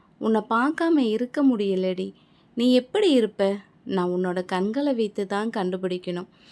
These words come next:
தயவுசெய்து எங்கிருந்தாலும் என் முன்னாடி வா. உன்னை பார்க்கணும் போல இருக்கு.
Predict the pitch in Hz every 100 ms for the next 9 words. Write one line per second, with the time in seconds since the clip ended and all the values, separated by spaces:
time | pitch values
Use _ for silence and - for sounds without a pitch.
0 | - _ 180 175 175 185 196 202 202 214
1 | - _ _ - 226 277 320 330 262 208
2 | 185 190 196 - 196 190 185 180 185 190
3 | 190 170 175 _ _ - - 220 233 220
4 | 214 226 240 294 277 254 226 208 190 185
5 | -